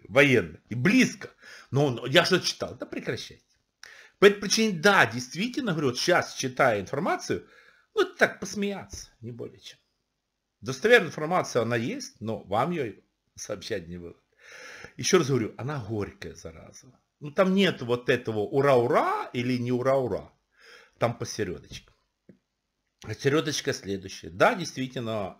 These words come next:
первоначально план. Причем это даже подтвердил, по-моему, то ли Сирский, то ли кто, что первоначально план вот этой операции был, э, ну, как бы немножко другой. Он был более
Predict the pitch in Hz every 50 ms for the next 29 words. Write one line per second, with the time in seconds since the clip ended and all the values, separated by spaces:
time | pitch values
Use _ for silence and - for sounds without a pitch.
0 | - - 113 107 113 127 127 - - 170 143 123 117 107 - - 127 117 104 95
1 | 92 117 - _ _ _ _ _ _ _ - - - - - - - - 226 220
2 | 208 202 180 185 165 175 - - - - 185 160 151 185 165 135 - 160 160 156
3 | 156 147 123 127 - 180 180 196 - - - - 349 - - - 170 - - 151
4 | 135 - - 104 87 - - - - 110 98 - - - 120 135 143 143 - 202
5 | 180 156 143 123 131 - 131 127 110 90 78 76 - _ _ _ - - - -
6 | - - _ _ - 117 123 - 190 196 190 160 - 214 277 339 240 - - 156
7 | 139 185 226 226 214 175 135 - _ _ - 143 131 131 120 120 - - _ _
8 | _ _ _ _ - 147 - - 139 117 113 120 123 147 170 - - - 156 151
9 | 165 147 143 131 98 95 101 117 127 147 147 135 113 110 131 170 185 175 170 160
10 | 151 139